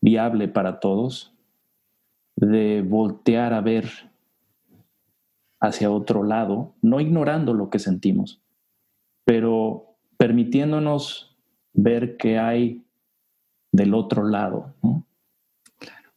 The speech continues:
Speaker 1: Del otro lado de esos sentimientos y hacia dónde nos queremos dirigir. Creo que el, el, eh, el resentimiento es estar volteando hacia lo que sucedió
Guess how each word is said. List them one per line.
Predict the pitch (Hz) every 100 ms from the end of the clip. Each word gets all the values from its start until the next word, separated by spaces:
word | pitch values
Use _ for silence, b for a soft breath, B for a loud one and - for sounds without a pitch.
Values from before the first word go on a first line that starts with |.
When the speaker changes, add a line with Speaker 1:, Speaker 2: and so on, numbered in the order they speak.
| _ -
Speaker 1:
Del | 104
otro | 120 123 131
lado | 127 127 107
de | 107
esos | 117
sentimientos | - 101 98 98 101 104 - -
y |
hacia | 113 - 110 104
dónde | 107 120 135 127
nos | 127 117 -
queremos | 101 98 104 101
dirigir. | 98 98 - -
Creo | - 101
que | - 113 - 55 -
el, | -
el, | - - - - _ _ -
eh, | - 101 101 - - -
el | 104 95
resentimiento | 104 110 98 110 104 107 107 107 95 _ b b b _
es | 110 107 101 - - _
estar | - 104 - 104 - - _ _ _ _ _ _ _ _ _ _ -
volteando | 113 110 98 120 113 110 98
hacia | 95 - 98
lo | 92 95
que | 98
sucedió | - 95 98 95 101 98 -